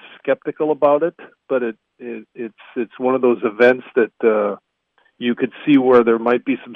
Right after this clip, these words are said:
struggle somewhere along the line, but, uh, there haven't been because it's been so well run. It's, uh, brought in people that, uh, people wanna see,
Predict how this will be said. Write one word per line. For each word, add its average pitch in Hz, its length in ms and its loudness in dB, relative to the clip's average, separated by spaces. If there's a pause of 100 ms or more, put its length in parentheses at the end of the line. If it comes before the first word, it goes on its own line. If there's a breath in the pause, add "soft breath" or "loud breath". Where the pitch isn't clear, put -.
struggle 131 520 2
somewhere 139 280 -2
along 139 300 0
the 131 60 0
line, 143 380 -2
but, 117 180 0 (140)
uh, 110 220 0
there 110 180 -2
haven't 139 400 -2
been 101 240 -4
because 110 360 -12
it's 110 200 -12
been 110 140 -4 (140)
so 117 80 -4
well 110 260 -2
run. 110 380 -6 (600 soft breath)
It's, - 160 -16 (160)
uh, 104 200 4 (120)
brought 113 260 4
in 107 300 -8
people 123 420 -8
that, 107 200 -6 (680 soft breath)
uh, 104 180 -8
people 131 280 -4
wanna 117 240 -2 (140)
see, 151 400 -4